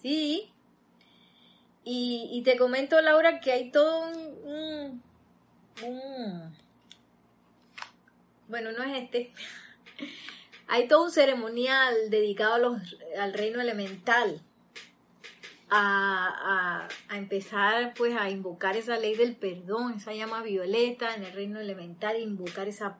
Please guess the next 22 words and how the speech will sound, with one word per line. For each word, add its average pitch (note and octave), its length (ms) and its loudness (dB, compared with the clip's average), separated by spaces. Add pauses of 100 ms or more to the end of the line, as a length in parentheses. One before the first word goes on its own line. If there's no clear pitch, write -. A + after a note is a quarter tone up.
paz. B3 340 6 (760)
Y, G3 960 -8 (400)
y, G3+ 40 -20
y G3 40 -16
si G3 160 -12
tú G3+ 140 -6
sientes, A3 500 -2 (100)
pues, G#3+ 380 -6
las F#3+ 300 -6
ganas F#3+ 400 -6
de, F3+ 460 -8 (680)
de G3+ 500 0
servir G3 480 -4
en, B3+ 160 2
en G3 320 -8
ese G3+ 300 -8
sentido, A#3 640 -2
pues, A3 340 -4 (480)
decretos A#3 640 -2
hay G#3+ 200 -6
un G#3 160 -8
montón. F3 380 -10